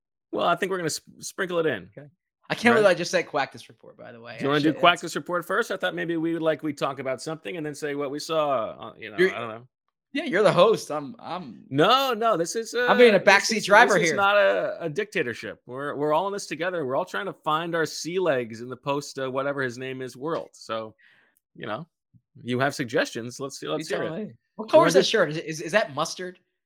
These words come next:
Speaker 2: I-, is that what you would describe that as?
Speaker 1: Uh, yeah, I would, I would say
Speaker 2: Okay.
Speaker 1: mustard. Yeah,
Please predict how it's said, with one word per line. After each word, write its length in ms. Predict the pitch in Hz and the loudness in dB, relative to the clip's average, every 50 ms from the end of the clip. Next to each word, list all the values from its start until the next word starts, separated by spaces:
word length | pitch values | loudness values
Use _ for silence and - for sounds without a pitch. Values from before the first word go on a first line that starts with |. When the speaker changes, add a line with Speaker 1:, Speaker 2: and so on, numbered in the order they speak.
| _ _ _ | _ _ _
Speaker 2:
I-, 60 | 143 | -10
is 140 | 131 123 120 | -8 -6 -4
that 100 | 151 147 | -2 -2
what 140 | 160 160 156 | -2 -2 -4
you 80 | 165 | -6
would 80 | 160 156 | -10 -10
describe 340 | 160 - - 165 156 170 170 | -10 -10 -8 -8 -8 -8 -8
that 160 | 175 165 156 | -10 -12 -12
as? 220 | 151 - 147 - - _ - - - - - - _ _ _ _ - | -12 -14 -14 -16 -20 _ -20 -20 -20 -20 -20 -20 _ _ _ _ -8
Speaker 1:
Uh, 720 | - 156 160 170 170 165 165 170 170 170 170 165 170 180 170 - _ _ _ _ _ _ _ _ _ _ _ _ _ _ _ _ _ _ _ _ _ _ _ _ _ _ _ _ - | -6 -6 -4 -4 -4 -4 -2 -2 -2 -2 -4 -4 -6 -6 -8 -12 _ _ _ _ _ _ _ _ _ _ _ _ _ _ _ _ _ _ _ _ _ _ _ _ _ _ _ _ -4
yeah, 300 | 381 302 202 - - - - _ _ - | -2 0 0 0 -2 -6 -12 _ _ -8
I 60 | - | -4
would, 240 | 220 214 190 - - | -2 -2 -2 -2 -2
I 80 | - 269 | -2 -2
would 120 | 254 233 | 0 0
say 100 | - 156 | 0 0
Speaker 2:
Okay. 80 | 135 147 | 0 0
Speaker 1:
mustard. 360 | 123 131 - - - 196 170 | -2 -4 -4 -6 -10 -12 -10
Yeah, 200 | 180 143 117 120 | -10 -10 -10 -12